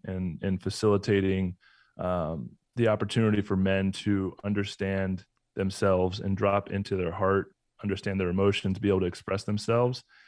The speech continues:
And, you know, I think in our society, in our culture, we're really, we're really heady. We're lost in our minds, we're lost in our egos. And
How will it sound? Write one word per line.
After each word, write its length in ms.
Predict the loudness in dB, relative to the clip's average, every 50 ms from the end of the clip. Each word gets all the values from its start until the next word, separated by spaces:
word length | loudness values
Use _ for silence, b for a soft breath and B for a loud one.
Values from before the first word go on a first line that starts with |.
| b b b b
And, 440 | -2 0 2 2 2 2 0 -2 -4 -6 -16 _ _ -4
you 60 | -2
know, 60 | -2
I 40 | -2
think 440 | 0 2 2 2 2 2 -2 -12 -6
in 100 | -4 -2
our 100 | 0 0
society, 400 | -2 -2 -4 0 2 2 4 4
in 80 | 2 2
our 100 | 0 -2
culture, 420 | -2 0 0 0 0 -2 -2 0
we're 120 | 0 0 0
really, 500 | 0 0 0 0 0 -2 -4 -6 -14 -18 _
we're 100 | -8 -6
really 220 | -2 0 0 0 0
heady. 260 | 0 0 -2 -2 -2
We're 120 | -4 -8
lost 300 | -6 -4 -4 -4 -4 -4
in 60 | -6 -4
our 60 | -4
minds, 400 | -2 -2 -2 -2 -2 -2 -4 -4
we're 80 | -4
lost 220 | -4 -4 -4 -4 -4
in 80 | -8
our 100 | -8 -6 -4
egos. 600 | -2 -2 -2 0 0 0 2 2 0 -2 -4 -10 b b b b b b b -6
And 460 | -4 -2 0 0 0 0 -2 -4 -6